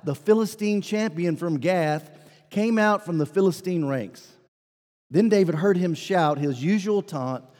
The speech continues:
to the army of Israel. Now listen, earlier in this chapter, we learned that Goliath was an enormous man. You know, the, the Guinness Book of World Records,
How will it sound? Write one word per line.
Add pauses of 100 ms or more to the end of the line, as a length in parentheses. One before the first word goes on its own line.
(200)
to
the
army (420)
of
Israel. (680)
Now
listen,
earlier
in
this
chapter,
we
learned
that
Goliath
was
an
enormous
man. (1040)
You
know,
the,
the
Guinness
Book
of
World
Records,